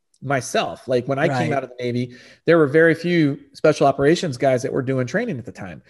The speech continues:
Speaker 2: Mm-hmm.
Speaker 1: And so for me, it was a pretty, it was a hard transition to make, coming from working with team guys to working with the general public.
Speaker 2: Yeah.
Speaker 1: There was certain, there was a certain mindset that I had. And granted, that was helpful because that, that is who I am.
Speaker 2: Mm-hmm.
Speaker 1: But at the same time,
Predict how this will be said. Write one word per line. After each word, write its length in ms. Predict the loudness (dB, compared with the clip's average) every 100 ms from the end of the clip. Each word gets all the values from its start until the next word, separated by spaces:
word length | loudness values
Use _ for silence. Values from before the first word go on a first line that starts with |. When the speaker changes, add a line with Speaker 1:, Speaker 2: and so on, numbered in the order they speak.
| -18
Speaker 2:
Mm-hmm. 320 | -12 -10 -6
Speaker 1:
And 180 | -4 -4
so 400 | 2 6 8 6
for 160 | 2 -4
me, 360 | 0 2 2 0
it 60 |
was 140 | -2 -4
a 40 |
pretty, 300 | -4 -4 -2 -4
it 40 |
was 140 | -4
a 80 | -4
hard 340 | -6 -4 -4 -6
transition 540 | -10 -6 -6 -6 -10
to 80 | -8
make, 260 | -8 -10
coming 260 | -8 -8 -8
from 200 | -10 -4
working 300 | -2 -2 -6
with 100 | -10
team 240 | -8 -6
guys 420 | -4 -4 -4 -8 -16 _ _ -14
to 100 | -6
working 320 | -6 -6 -8
with 140 | -10
the 60 | -10
general 320 | -8 -8 -8
public. 380 | -8 -8 -8 -12 _ _ -16
Speaker 2:
Yeah. 300 | -10 -8 -8
Speaker 1:
There 100 | -10
was 180 | -6 -2
certain, 340 | -2 -4 -14 -14
there 180 | -6 -4
was 80 | -4
a 40 | -4
certain 280 | -6 -6
mindset 480 | -4 -2 -4 -6 -8
that 100 | -8
I 100 | -8
had. 260 | -10 -14 -10
And 140 | -10 -4
granted, 320 | -2 -2 -4
that 120 | -6
was 120 | -8
helpful 320 | -4 -4 -2 -6
because 280 | -6 -4
that, 260 | -4 -4 -6
that 140 | -6
is 120 | -6 -8
who 180 | -8
I 100 | -6
am. 380 | -6 -6 -6 -10 -14 _ _
Speaker 2:
Mm-hmm. 240 | -12 -12 -14 _ _ _ _
Speaker 1:
But 240 | 0 2
at 80 | 2
the 60 | -4
same 320 | -4 -4 -4
time, 440 | -6 -8 -6 -6